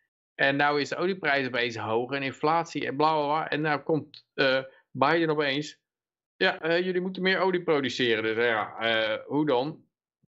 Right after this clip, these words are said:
En nou, nou begon hij te dreigen vandaag. Dus vandaag begon Biden te dreigen naar die oliemaatschappijen. Van, eh, "Nou, anders ga ik, gaan we onze tools gebruiken. Dus ze mo-, jullie moeten meer olie produceren, anders gaan wij onze tools gebruiken."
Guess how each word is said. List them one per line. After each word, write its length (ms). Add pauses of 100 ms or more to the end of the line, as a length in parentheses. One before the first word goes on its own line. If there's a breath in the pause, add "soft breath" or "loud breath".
(720)
En 320
nou, 340 (240)
nou 420 (300)
begon 360
hij 100
te 140
dreigen 440
vandaag. 360
Dus 200
vandaag 380
begon 400 (260 soft breath)
Biden 540
te 220
dreigen 460
naar 160
die 160
oliemaatschappijen. 1200
Van, 240
eh, 80
"Nou, 380
anders 220
ga 120
ik, 100 (120)
gaan 240
we 60
onze 320
tools 320
gebruiken. 480
Dus 160
ze 80
mo-, 120
jullie 200
moeten 220
meer 180
olie 220
produceren, 520
anders 300
gaan 200
wij 100
onze 260
tools 320
gebruiken." 540